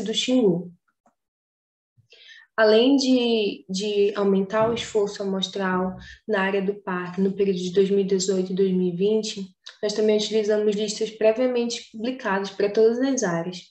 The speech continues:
Estas listas foram organizadas em matriz de presença e ausência, que foi submetida a análises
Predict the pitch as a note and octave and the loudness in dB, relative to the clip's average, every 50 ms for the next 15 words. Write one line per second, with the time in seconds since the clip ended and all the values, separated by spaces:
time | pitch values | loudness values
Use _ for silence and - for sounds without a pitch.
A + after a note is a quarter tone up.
0 | _ _ _ _ _ - - - - - G#3+ G#3 G#3+ G#3 A3 A3 - A3+ A3 G#3+ | _ _ _ _ _ -20 -20 -12 -4 -2 0 0 0 0 0 0 0 -2 -2 -2
1 | - A3 G#3+ G#3+ G#3+ G#3 G#3 G#3 G#3 G#3 G3+ G3+ F#3+ G3+ G3 F#3+ F#3+ G3 G3+ G3+ | 0 0 0 2 0 0 0 0 2 2 2 2 2 2 0 2 2 2 2 2
2 | F#3+ G3 G3+ G3+ G3+ G3 F#3+ G3 F#3+ - F#3+ G3+ G3+ G3+ G3 F3+ F#3 G3 F#3 - | 2 2 0 0 -2 -2 -4 -6 -6 -6 -2 -2 0 0 0 -2 -2 -4 -4 -4
3 | F#3+ F#3+ F#3 G3 G3+ G3+ - G#3 G3+ G#3 G3 G3 G3+ G3 G3+ A3 G#3+ - C4+ C4 | -2 -2 0 0 -2 -2 -2 -2 -2 -2 0 0 0 0 0 0 0 -2 -4 -4
4 | C4 C4+ B3+ - B3+ B3 B3 C4+ A#3+ C4 B3 A#3 A3 G#3+ G#3+ - - A3 A3 A#3 | -4 -4 -2 0 0 0 0 -2 -4 -2 -2 -2 -2 -2 -4 -4 -4 -4 -2 -2
5 | G#3 A3 G#3+ G#3+ G#3+ G#3+ - - - - - _ - A3 A3 A3 G#3+ G#3 G#3 G#3+ | -2 -2 -4 -4 -6 -10 -16 -18 -18 -20 -10 _ 0 2 2 2 2 0 0 -2
6 | G3+ G3+ G3 G#3 G#3+ G3+ G3 F#3+ - - - - | -4 -6 -6 -6 -6 -6 -6 -6 -6 -8 -10 -6